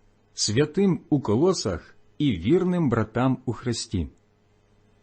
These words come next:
Благодать вам і мир від Бога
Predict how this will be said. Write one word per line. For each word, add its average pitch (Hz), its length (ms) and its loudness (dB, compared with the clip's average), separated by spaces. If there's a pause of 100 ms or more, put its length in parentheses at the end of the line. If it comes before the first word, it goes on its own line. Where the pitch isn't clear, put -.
(840)
Благодать 131 760 4
вам 175 320 2 (140)
і 185 140 2
мир 147 540 2 (220)
від 98 280 0
Бога 160 600 0